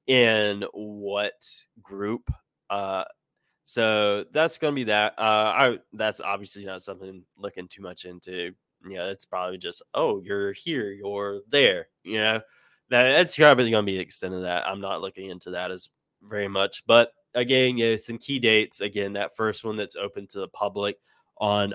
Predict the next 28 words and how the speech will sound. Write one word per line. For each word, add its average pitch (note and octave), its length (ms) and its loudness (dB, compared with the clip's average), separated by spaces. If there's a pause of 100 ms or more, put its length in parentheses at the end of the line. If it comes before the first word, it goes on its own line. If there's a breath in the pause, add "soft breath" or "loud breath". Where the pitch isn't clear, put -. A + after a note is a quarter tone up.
October G2+ 580 -4
second, G#2+ 440 0
and G#2 320 -4
we C3+ 80 4
will A#2+ 80 6
also, A#2 500 4
you B2 160 0
know, G#2 100 2 (440 soft breath)
just A#3 240 4
for, C3 600 2 (380)
you C3 140 -2
know, A2 60 2
so A#2 240 4
you B2+ 240 0
guys A#2 400 6
know, A2 400 2
if A2 320 -2
anyone A2 340 -2
in G#2+ 160 -10
the G#2+ 100 -6
area G#2+ 320 -2
is G2 280 -12
wanting G#2+ 480 0
to G#2 140 -4
go, F#2+ 340 0 (400 soft breath)
all A#2 340 8
of G#2+ 260 -2
the G#2+ 360 -2